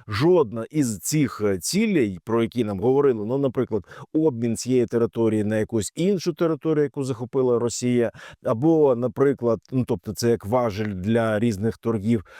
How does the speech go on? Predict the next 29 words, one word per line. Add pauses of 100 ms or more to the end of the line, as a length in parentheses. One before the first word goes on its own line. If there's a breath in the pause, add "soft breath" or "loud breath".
(120)
або,
наприклад, (120)
ем,
е,
відтягнути
війська (220 soft breath)
Росії
з
хід-,
зі
східного
напрямку (200 loud breath)
саме
на
Курщину,
і
цього
теж,
е,
с-,
м,
скажімо
так,
це
сталося, (200 loud breath)
але
точно
не
так,